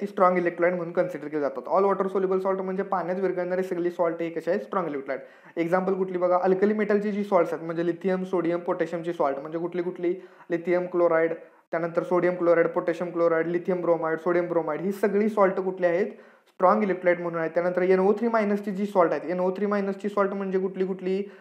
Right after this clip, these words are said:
एच एन ओ थ्री असेल, हे actually ॲसिड आहे. त्यानंतर एन ए एन ओ थ्री असेल, एन ए एन ओ थ्री म्हणजे सोडियम नायट्रेट आहे.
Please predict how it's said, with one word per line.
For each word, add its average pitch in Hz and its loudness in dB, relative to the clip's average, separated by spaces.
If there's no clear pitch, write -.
एच 170 -2
एन 196 2
ओ 196 2
थ्री 190 2
असेल, 185 0
हे 175 2
actually 165 2
ॲसिड 180 2
आहे. 185 4
त्यानंतर 180 0
एन 180 -2
ए 202 6
एन 180 0
ओ 180 2
थ्री 185 2
असेल, 185 0
एन 175 -6
ए 185 -2
एन 185 -2
ओ 185 -2
थ्री 185 -4
म्हणजे 180 -4
सोडियम 180 0
नायट्रेट 180 0
आहे. 165 -2